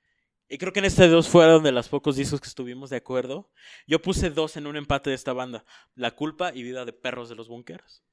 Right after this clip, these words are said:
que son discos pasados de verga, güey. La Culpa para mí se me hace el disco, el mejor disco de los Bunkers.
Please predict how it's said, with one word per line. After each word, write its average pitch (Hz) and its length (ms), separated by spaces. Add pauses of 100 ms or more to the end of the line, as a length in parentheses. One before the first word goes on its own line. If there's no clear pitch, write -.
(680)
que 120 120
son 123 200
discos 123 580 (580)
pasados 120 440
de 113 120
verga, 104 340
güey. 95 180 (720)
La 139 220
Culpa 208 320
para 160 180
mí 175 140
se 185 140
me 180 60
hace 180 160
el 139 300
disco, 170 520
el 139 80
mejor 175 320
disco 220 200
de 202 60
los 165 120
Bunkers. 175 540